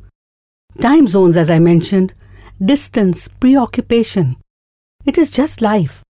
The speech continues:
As I always say, it is all about anything and everything that life throws at us.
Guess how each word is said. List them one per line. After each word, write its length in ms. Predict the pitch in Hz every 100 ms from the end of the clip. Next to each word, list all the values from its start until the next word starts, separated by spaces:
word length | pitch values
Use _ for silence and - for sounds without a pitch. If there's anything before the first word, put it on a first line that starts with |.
| _ _ _ _ _ _ -
As 160 | 190 190
I 100 | 180
always 460 | 175 180 247 302
say, 360 | - - 160 151 - - - -
it 140 | 175
is 120 | 185 185
all 240 | 185 220
about 420 | 208 156 151 - -
anything 600 | 202 185 220 - 165 160 -
and 140 | 165
everything 640 | - 165 196 - 151 156 160
that 180 | 151
life 320 | 175 151 151 -
throws 320 | 165 156 143
at 160 | 135
us. 380 | 123 - - -